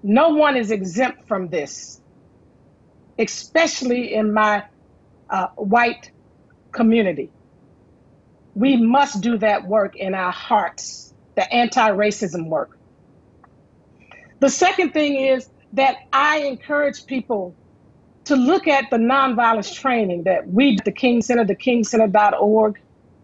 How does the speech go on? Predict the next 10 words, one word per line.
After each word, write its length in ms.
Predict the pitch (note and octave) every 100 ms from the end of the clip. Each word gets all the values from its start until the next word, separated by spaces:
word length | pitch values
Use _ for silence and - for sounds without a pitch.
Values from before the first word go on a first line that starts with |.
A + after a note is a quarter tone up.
| _ _ _ _ _
so 180 | - D4
that 240 | C4 - A3+
we 280 | F4 F4+
learn 640 | D4 B3+ B3+ D#4 E4+ C#4+ A#3+
the 100 | A3
foundation 800 | - C#4 C#4+ C4 C#4 C4 B3+ A3
of 120 | G3+
understanding 800 | A#3+ B3+ A3+ - C4 B3+ B3 B3
our 200 | A3 G#3 -
interrelatedness 1120 | C#4 C#4 A3 G#3 G#3+ B3 B3+ A3+ A3+ A#3